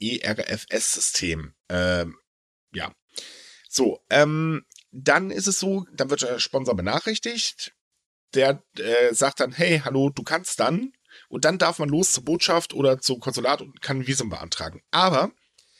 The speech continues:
das heißt nicht, dass man sofort einreisen darf, denn das Problem besteht halt eben, man,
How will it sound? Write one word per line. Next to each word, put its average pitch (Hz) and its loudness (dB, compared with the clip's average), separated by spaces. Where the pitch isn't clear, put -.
das - 0
heißt 185 0
nicht, 190 -2
dass 143 -4
man 147 -2
sofort - -2
einreisen 107 -2
darf, 123 0
denn 147 -8
das 139 -6
Problem 139 -4
besteht 127 0
halt 135 -2
eben, 165 -2
man, 131 -2